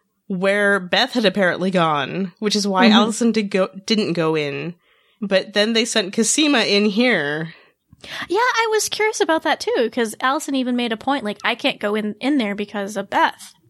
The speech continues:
Speaker 1: And then she was planning to go into Brightborn.
Speaker 2: Mm-hmm.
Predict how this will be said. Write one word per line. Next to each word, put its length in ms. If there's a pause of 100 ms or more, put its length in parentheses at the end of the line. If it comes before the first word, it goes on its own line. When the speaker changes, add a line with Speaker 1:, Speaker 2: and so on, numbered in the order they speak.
(480)
Speaker 1:
And 120
then 140
she 180
was 200
planning 320
to 80
go 180
into 680 (120)
Brightborn. 760 (380)
Speaker 2:
Mm-hmm. 340